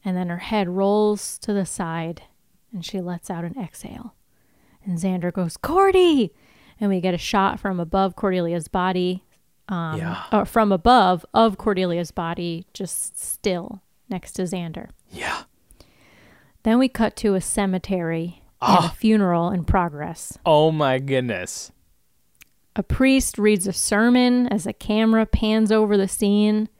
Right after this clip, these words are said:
Speaker 1: What are you thinking at this moment, Pat?
Speaker 2: Okay, well, let me read you my notes because this is what I
Speaker 1: Yeah.
Speaker 2: was thinking real time.
Speaker 1: Okay.
Speaker 2: Cordelia on the rebar.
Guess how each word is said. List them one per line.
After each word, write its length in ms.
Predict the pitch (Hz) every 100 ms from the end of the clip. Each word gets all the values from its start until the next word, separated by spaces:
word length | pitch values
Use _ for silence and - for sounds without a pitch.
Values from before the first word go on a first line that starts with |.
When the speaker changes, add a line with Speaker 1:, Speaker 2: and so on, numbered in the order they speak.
| _ _ -
Speaker 1:
What 220 | 202 277
are 80 | 277
you 160 | 254
thinking 540 | - 226 208 185 170 165
at 120 | 190
this 220 | 185 175 202
moment, 320 | 175 175 -
Pat? 360 | 196 175 - -
Speaker 2:
Okay, 400 | 123 - 131 104
well, 220 | 110 117
let 140 | 135
me 120 | 143 131
read 280 | 135 131 127
you 60 |
my 200 | 123 104 107
notes 600 | 113 123 185 - - -
because 640 | 120 - 120 107 117 - -
this 180 | 151
is 140 | 170 127
what 120 | 123
I 40 |
Speaker 1:
Yeah. 60 | 110
Speaker 2:
was 120 | 151
thinking 500 | 151 131 - 117 113 - _
real 460 | 98 107 131 156 175
time. 400 | - 104 85 87
Speaker 1:
Okay. 420 | _ _ _ _
Speaker 2:
Cordelia 560 | - 143 131 147 180 185
on 120 | 170
the 80 | 175
rebar. 520 | 160 135 107 90